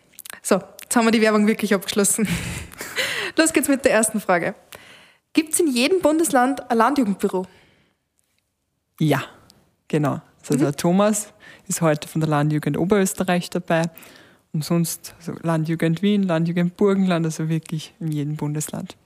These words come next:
Speaker 1: Mhm.
Speaker 2: Meistens in der Landwirtschaftskammer, also in der Landeslandwirtschaftskammer angesiedelt.
Speaker 1: Mhm. Ja, sehr cool. Achtzig Prozent von unseren Mitgliedern haben das auch gewusst, die abgestimmt haben.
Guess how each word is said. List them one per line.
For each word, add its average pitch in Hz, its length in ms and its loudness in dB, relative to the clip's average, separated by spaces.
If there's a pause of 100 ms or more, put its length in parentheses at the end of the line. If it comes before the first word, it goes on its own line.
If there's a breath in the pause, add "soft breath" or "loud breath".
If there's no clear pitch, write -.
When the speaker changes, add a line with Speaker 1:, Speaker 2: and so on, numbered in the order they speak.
Speaker 1:
Mhm. 190 220 2
Speaker 2:
Meistens 208 460 2
in 190 180 2
der 180 100 2
Landwirtschaftskammer, 160 960 -2
also 160 120 -2
in 151 60 -2
der 147 100 -2
Landeslandwirtschaftskammer 160 1080 0
angesiedelt. 143 600 -6 (280)
Speaker 1:
Mhm. 196 300 -2 (600 loud breath)
Ja, 202 100 2
sehr 202 280 0
cool. 226 120 0 (800 loud breath)
Achtzig - 260 0
Prozent 311 380 2
von 311 140 2
unseren 285 280 4
Mitgliedern 294 440 2
haben 254 160 2
das 254 100 0
auch 240 140 2
gewusst, - 320 -2
die 214 60 2
abgestimmt 240 420 -2
haben. 277 180 2